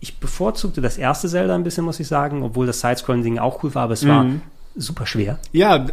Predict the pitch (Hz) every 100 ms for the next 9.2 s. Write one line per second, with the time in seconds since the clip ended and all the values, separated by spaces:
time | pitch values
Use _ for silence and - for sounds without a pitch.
0 | - - 175 143 139 143 139 139 156 143
1 | 165 139 131 117 139 131 113 110 113 123
2 | 131 - - - 120 113 123 131 120 120
3 | 113 117 131 147 - 160 170 170 - 131
4 | 120 113 117 107 - 131 131 139 - 117
5 | 110 113 131 127 120 110 - 127 127 98
6 | - 113 113 113 107 104 104 110 110 -
7 | 113 139 214 135 113 143 - - - -
8 | - - - - - 135 131 131 131 127
9 | 127